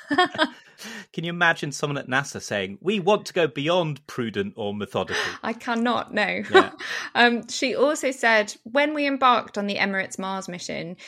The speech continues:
Speaker 1: we took on a six-year task that was in the order of five times more complex than the Earth observation satellites we were developing. This mission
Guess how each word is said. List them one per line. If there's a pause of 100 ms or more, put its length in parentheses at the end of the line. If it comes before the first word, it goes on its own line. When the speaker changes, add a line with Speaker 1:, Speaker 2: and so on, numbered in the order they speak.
(120)
Speaker 1:
we
took
on
a
six-year
task
that
was
in
the
order
of
five
times
more
complex
than
the
Earth
observation
satellites
we
were
developing. (420)
This
mission